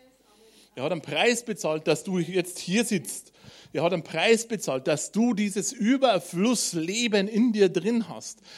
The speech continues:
Er hat, er hat sich entleert.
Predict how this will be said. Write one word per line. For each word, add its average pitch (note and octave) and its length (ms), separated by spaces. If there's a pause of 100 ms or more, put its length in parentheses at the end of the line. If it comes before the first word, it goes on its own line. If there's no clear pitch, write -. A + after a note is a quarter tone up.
(120)
Er D#3+ 240
hat, F#3+ 280 (600)
er D3 100
hat G3 180
sich - 280
entleert. F3+ 760